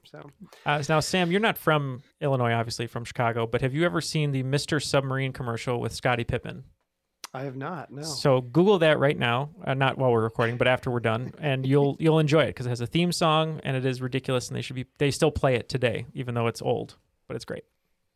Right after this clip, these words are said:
Speaker 1: That sounds amazing. I'm gonna check it out. Um,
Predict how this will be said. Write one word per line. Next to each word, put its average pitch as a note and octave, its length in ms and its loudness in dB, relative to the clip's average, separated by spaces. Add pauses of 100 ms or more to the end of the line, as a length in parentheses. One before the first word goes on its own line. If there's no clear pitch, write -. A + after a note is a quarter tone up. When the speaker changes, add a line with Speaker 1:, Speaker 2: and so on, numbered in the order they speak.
(160)
Speaker 1:
That C3 180 -10
sounds C#3 220 -6
amazing. D#3 400 -10 (120)
I'm B2 80 -12
gonna B2+ 120 -12
check C#3 160 -8
it D3 60 -6
out. E3 220 -4 (1120)
Um, C#3 560 -6